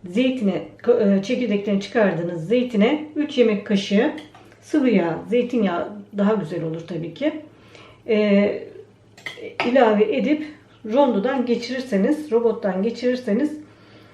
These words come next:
o da aynı şekilde oluyor arkadaşlar.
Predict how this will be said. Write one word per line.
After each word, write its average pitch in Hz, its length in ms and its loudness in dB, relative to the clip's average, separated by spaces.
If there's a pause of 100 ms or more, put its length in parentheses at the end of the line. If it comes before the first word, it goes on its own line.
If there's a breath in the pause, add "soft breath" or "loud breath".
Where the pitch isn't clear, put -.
(1300 loud breath)
o 240 180 6
da 302 380 0 (240)
aynı 202 300 2
şekilde 196 460 -4
oluyor 170 400 0
arkadaşlar. 156 720 -6